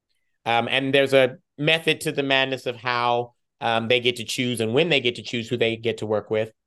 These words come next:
However, um, we give them the chef list of here's who's asking for support and here's who their restaurants are and who's the chefs, and they can pick them. And then what they do is we put them in touch.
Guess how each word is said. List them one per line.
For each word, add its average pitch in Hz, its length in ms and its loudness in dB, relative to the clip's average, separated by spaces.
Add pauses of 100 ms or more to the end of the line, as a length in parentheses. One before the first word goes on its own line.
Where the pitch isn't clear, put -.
(140)
However, 131 640 2 (840)
um, 117 340 -2
we 135 380 -2 (120)
give 143 220 2
them 143 160 2
the 120 60 -8
chef 143 280 0
list - 400 -4 (340)
of 123 360 4
here's 156 380 -2
who's 151 260 -4
asking 135 460 -2
for 127 360 0
support 135 560 2
and 110 100 -12
here's 123 200 -8
who 135 100 -2
their 127 140 0
restaurants 127 500 -2
are 120 80 -2
and 110 100 -6
who's 120 200 -6
the 107 100 -14
chefs, 139 380 -2 (380)
and 120 220 -2
they 135 140 4
can 135 180 -2
pick - 300 -2
them. - 240 -10 (260)
And 143 140 0
then 135 100 2
what 135 180 4
they 165 200 4
do 156 160 2
is 139 100 0
we 143 120 0
put 165 220 0
them 185 120 2
in 202 80 2
touch. 170 420 -4